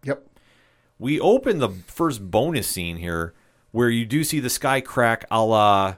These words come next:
Speaker 2: No Way Home, and the multiverse is now blending in.
Speaker 1: Right.
Speaker 2: So we do see this happening. Okay.
Speaker 1: Yep.
Speaker 2: You see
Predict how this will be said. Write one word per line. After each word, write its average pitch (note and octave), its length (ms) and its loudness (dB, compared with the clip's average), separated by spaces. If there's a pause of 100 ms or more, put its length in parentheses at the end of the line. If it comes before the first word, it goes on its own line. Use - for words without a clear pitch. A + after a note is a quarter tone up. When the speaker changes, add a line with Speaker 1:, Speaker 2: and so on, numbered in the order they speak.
(140)
Speaker 2:
No G#2+ 220 -2
Way G#2 200 2
Home, E2+ 340 -4 (720)
and G2+ 160 -6
the A2 40 -2
multiverse G#2+ 640 2
is G2 120 -6
now G2+ 160 0
blending F2+ 380 -4
in. - 100 -12 (200)
Speaker 1:
Right. G#2+ 340 -10
Speaker 2:
So D#3 120 8
we C3 200 4
do D3+ 240 6
see D3+ 200 0
this C#3 200 0
happening. - 440 -6
Okay. A2+ 160 -4
Speaker 1:
Yep. - 180 -6 (840)
Speaker 2:
You D3 160 -6
see G3+ 580 -6